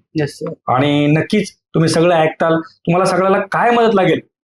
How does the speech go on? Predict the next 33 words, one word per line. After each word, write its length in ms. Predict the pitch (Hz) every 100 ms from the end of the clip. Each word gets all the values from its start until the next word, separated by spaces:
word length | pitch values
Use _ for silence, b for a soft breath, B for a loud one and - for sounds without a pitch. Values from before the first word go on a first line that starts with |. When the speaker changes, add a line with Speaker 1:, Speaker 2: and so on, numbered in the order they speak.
| _ _ _ _ _
Speaker 2:
येणाऱ्या 280 | 143 165 170
तीन 280 | 170 175 175
वर्षानंतर 460 | 165 - 175 165
तुम्हाला 280 | 175 170 165
काय, 200 | 160 156
त्या 160 | 151 160
जॉबसाठी 400 | 156 151 170 165
काय 180 | 165 175
मदत 200 | 175 156
लागेल, 200 | 147 147
ती 120 | 160
सगळी 280 | 165 160 190
आमची 220 | 175 165
टीम 140 | 180
आतापासून 400 | 151 165 160 156
तुम्हाला 240 | 151 147 139
करायला 280 | 127 123 117
तयार 120 | 113
आहे, 120 | 110
मित्रांनो. 280 | 110 113 117 123 B B
आणि 180 | 190 202
निस्वार्थ 300 | 196 214 240
भावनेने 420 | 226 170 160 156
करणार 280 | 147 143 143
आहे, 80 | 127 - b
याच्या 180 | - 165
पाठीमागे 300 | 165 160 160
आमचा 160 | 156 160
कुठलाही 380 | 160 160 175 190
उद्देश 320 | 156 131 113
नाही. 160 | 107 95
Speaker 1:
येस. 600 | 87 _ - - - - _ - - B B
अ, 60 | B